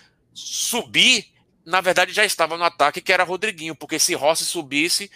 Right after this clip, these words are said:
as costas da defesa ficavam desguarnecidas e o Bragantino tava atacando por ali. Então, nesse ponto específico, manter Rodriguinho em campo prejudicou o Bahia durante bastante tempo. As outras substituições equilibraram mais, o Bahia teve mais chances a partir daí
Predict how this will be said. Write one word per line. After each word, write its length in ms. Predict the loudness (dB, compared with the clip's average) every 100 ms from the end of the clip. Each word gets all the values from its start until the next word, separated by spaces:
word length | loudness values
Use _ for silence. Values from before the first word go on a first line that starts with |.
| -6
as 200 | -2 0
costas 460 | 0 4 4 4 0
da 80 | 0
defesa 380 | 0 -2 -4 -4
ficavam 320 | -2 -2 -4
desguarnecidas 640 | -8 -2 0 0 -4 -4 -6
e 40 |
o 40 |
Bragantino 460 | -4 0 0 0 -2
tava 200 | 0 2
atacando 340 | 2 0 -2
por 160 | -2 0
ali. 220 | 2 0 -2 -6 -6 -8 -6
Então, 840 | -2 4 6 6 4 4 4 0 -4
nesse 420 | -2 4 6 4 2
ponto 260 | -4 -4
específico, 840 | -4 -4 -2 0 0 -4 -8 -12 -18 _ _ _
manter 340 | 0 0 2 2
Rodriguinho 380 | 2 -2 -2
em 40 | -2
campo 240 | -2 -4
prejudicou 520 | -4 -6 -6 -10 -6
o 40 | 2
Bahia 460 | 4 6 6 4 2
durante 580 | -4 0 0 0 -4 -6 -6
bastante 680 | -2 0 0 2 2 2
tempo. 380 | 0 0 0 -8 -18 -14 -2
As 260 | 0 0
outras 340 | 0 0 -2 -4
substituições 720 | -6 -12 -10 -8 -4 -4 -2
equilibraram 800 | -2 -2 -8 -2 2 4 4 0
mais, 300 | 0 2 2
o 40 |
Bahia 200 | 2 2
teve 320 | 2 -6 -6 -6
mais 600 | 2 4 6 4 2 2
chances 520 | 0 0 0 -2 -2
a 80 | 0
partir 380 | 0 -4 -6
daí 380 | 0 2 2 0